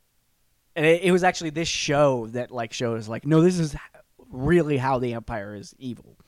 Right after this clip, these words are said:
It's not just that Palpatine is evil and Vader is Vader. It's that, like, this is, if you have an em-, uh, if this is the problem, it's, so it's, it's what I, I've theorized that people is, like, a more, like, a, it's like, it's a,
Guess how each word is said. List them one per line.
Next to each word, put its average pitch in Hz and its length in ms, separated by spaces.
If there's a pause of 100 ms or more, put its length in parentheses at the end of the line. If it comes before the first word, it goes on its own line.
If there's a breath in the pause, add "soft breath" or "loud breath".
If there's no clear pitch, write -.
(540)
It's 139 200
not 170 380
just 131 420
that 131 160 (480)
Palpatine 135 560
is 110 120
evil 107 420
and 113 240 (120)
Vader 120 460
is 104 220
Vader. 107 500 (360 soft breath)
It's 131 220
that, 123 260
like, 117 260 (320)
this 143 240
is, 127 180 (280 soft breath)
if 135 180
you 143 120
have 147 320
an 135 140
em-, - 320
uh, 147 140 (120)
if 170 280
this 185 220
is 175 120
the 165 100
problem, 143 640 (340 soft breath)
it's, 165 240 (260 soft breath)
so 170 420
it's, 165 300
it's 131 260
what 165 180
I, 143 300
I've 127 160
theorized 131 460
that 131 100
people 123 320
is, 117 140
like, 117 160
a 120 40
more, 120 220
like, 117 180
a, 117 160
it's 131 180
like, 123 200
it's 131 160
a, 120 100